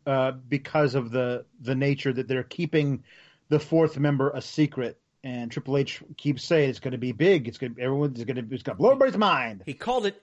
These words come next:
Speaker 2: epic.
Speaker 1: Yeah. So I, I, I feel like he's not the type to overpromise and underdeliver. I mean, I, I just feel like he, he knows what people, if he, if he, if he trots out somebody who's a dud, everyone's gonna be like,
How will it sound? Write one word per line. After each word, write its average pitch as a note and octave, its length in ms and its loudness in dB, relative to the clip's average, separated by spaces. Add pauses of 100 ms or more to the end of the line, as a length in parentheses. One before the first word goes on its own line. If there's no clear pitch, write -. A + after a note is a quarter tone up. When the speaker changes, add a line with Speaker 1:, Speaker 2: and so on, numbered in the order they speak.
(240)
Speaker 2:
epic. - 600 0 (380)
Speaker 1:
Yeah. D#3 260 0 (400)
So F3+ 420 2 (320)
I, G#3+ 120 -2 (160)
I, A3 40 4 (200)
I A3 100 0
feel E4 180 -4
like C4+ 160 4
he's A#3 340 -2
not G3+ 340 4
the B3 60 -6
type - 440 -2 (400)
to A3 100 -2
overpromise G3+ 680 2
and G#3 80 -4 (140)
underdeliver. G3 680 4
I G#3 80 -4
mean, F3 140 -2
I, D#3 140 2 (140)
I E3 60 2
just D#3 200 -6
feel F#3+ 140 4
like F3+ 140 2 (320)
he, A3+ 160 4
he G3+ 260 4
knows A3 360 6
what F#3+ 200 2 (440)
people, G3 280 -6
if F#3 160 2
he, C4 120 -2
if A3 80 -4
he, A#3 200 0
if G#3 80 -4
he G#3+ 100 0
trots B3 460 2
out G#3 220 4
somebody F#3 360 0
who's D#3 160 -4
a D#3 60 -4
dud, C3+ 500 -4 (520)
everyone's E3+ 220 0
gonna E3 120 -2
be D#3 60 2
like, D3 140 0